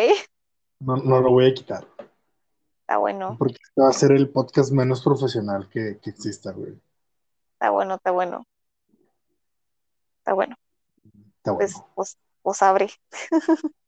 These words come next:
Speaker 1: Pues abre, bueno. Quedamos en que se iba a llamar Charla Intelectual.
Speaker 2: Ajá.
Speaker 1: El único podcast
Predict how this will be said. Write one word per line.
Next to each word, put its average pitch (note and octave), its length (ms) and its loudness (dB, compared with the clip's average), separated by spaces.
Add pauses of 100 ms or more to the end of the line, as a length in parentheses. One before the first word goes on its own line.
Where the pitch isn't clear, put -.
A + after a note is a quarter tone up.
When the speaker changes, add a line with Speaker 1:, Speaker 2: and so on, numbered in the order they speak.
Speaker 1:
Pues - 160 -10
abre, G#2+ 360 0
bueno. G2+ 460 -6 (800)
Quedamos C3 400 6
en D3+ 80 8
que C#3+ 120 4
se C3 100 6
iba B2 100 6
a B2+ 40 6
llamar B2 680 4
Charla A2+ 280 0
Intelectual. A2+ 540 0 (960)
Speaker 2:
Ajá. G#3+ 680 -2 (320)
Speaker 1:
El C3 140 6
único A#2 340 0
podcast D#3 580 2